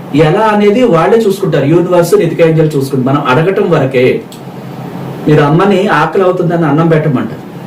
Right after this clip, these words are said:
ఎలా పెడుతుంది? తను ఆ విధానం అంతా చూసుకుంటారు. మీరు వెళ్ళి ఆ డైనింగ్ టేబుల్ మీద కూర్చుంటారు. అట్లాగే యూనివర్స్ మీరు అడిగాక యూనివర్స్ ఎలా ఇచ్చిద్ది? "నేను ఇప్పుడు పని చేయట్లేదు, హౌస్ వైఫ్ని, లేకపోతే నేను అటెండర్ని, వాచ్మ్యాన్ని,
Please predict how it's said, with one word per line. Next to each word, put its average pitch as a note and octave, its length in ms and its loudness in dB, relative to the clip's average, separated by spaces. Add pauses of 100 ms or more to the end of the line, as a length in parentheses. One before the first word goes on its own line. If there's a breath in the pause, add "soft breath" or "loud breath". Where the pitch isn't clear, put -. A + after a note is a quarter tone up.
(160)
ఎలా D3+ 180 2
పెడుతుంది? F3 800 2 (640)
తను D#4+ 380 2 (200)
ఆ C3 80 0
విధానం D3 380 2
అంతా F#3+ 280 0
చూసుకుంటారు. - 600 -4
మీరు C3 160 4
వెళ్ళి D3+ 220 4
ఆ - 80 0
డైనింగ్ D#3 360 0
టేబుల్ D3+ 200 2
మీద D#3+ 120 2
కూర్చుంటారు. - 720 -4 (380 loud breath)
అట్లాగే E3+ 300 0
యూనివర్స్ G3+ 680 0
మీరు D#3 180 2
అడిగాక D#3 760 0 (420 loud breath)
యూనివర్స్ A#3 580 2
ఎలా F3 260 2
ఇచ్చిద్ది? F#3+ 540 2
"నేను E3+ 160 4
ఇప్పుడు D#3 180 2
పని D3+ 240 2
చేయట్లేదు, E3+ 680 2 (440 loud breath)
హౌస్ G3 340 0
వైఫ్ని, E3 420 2
లేకపోతే D3+ 260 2
నేను C#3 160 0
అటెండర్ని, E3 640 2
వాచ్మ్యాన్ని, D#3 880 0